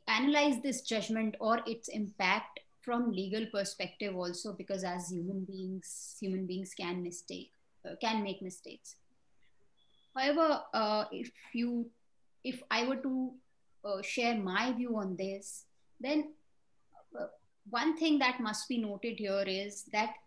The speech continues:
this particular, uh, person whom we are discussing here has rendered more than one judgment in a span of very few days. And in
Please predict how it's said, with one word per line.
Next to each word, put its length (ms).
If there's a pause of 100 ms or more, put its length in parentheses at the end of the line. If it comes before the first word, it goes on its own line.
(120)
this 560
particular, 720 (1120)
uh, 340 (200)
person 480 (560)
whom 200
we 100
are 80
discussing 640
here 320 (400)
has 240 (100)
rendered 480 (1700)
more 280
than 220
one 260
judgment 580 (300)
in 140
a 80
span 340
of 100 (120)
very 280
few 300
days. 460 (480)
And 240 (160)
in 180